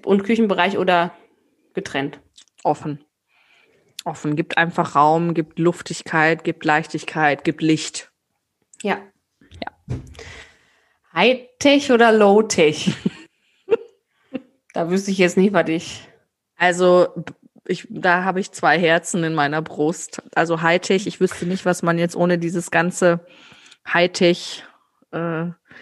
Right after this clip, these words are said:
Speaker 2: Gedöns machen würde. Dann wäre jetzt das letzte Jahr noch verlorener gewesen. Aber ich muss auch sagen, ich bin ja auch, also auch in meinem,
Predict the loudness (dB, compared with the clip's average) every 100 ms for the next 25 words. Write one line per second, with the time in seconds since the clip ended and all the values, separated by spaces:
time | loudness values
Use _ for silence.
0 | -20 -20 -20 _ _ _ _ -2 2 6
1 | 6 6 2 0 2 2 2 4 4 6
2 | 4 2 2 2 0 -4 -8 -4 -4 -4
3 | -4 0 2 0 -2 -2 2 4 4 2
4 | -2 -2 0 2 2 0 -2 0 2 2
5 | 0 -2 -4 -4 -6 0 0 2 0 -6
6 | -6 -2 2 4 2 2 -2 -14 -8 -2
7 | 0 0 0 0 0 0 -4 -8